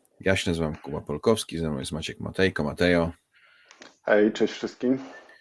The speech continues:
Speaker 1: I dzisiaj będziemy rozmawiać sobie o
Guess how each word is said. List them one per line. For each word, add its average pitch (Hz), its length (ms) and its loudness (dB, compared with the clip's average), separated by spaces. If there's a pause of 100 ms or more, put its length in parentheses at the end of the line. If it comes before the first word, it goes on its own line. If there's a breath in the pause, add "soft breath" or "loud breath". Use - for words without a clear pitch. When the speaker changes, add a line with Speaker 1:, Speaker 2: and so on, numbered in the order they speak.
(420 loud breath)
Speaker 1:
I 131 400 8
dzisiaj 101 280 4
będziemy 90 380 2
rozmawiać 85 420 0
sobie 78 460 -2 (140)
o 80 340 -4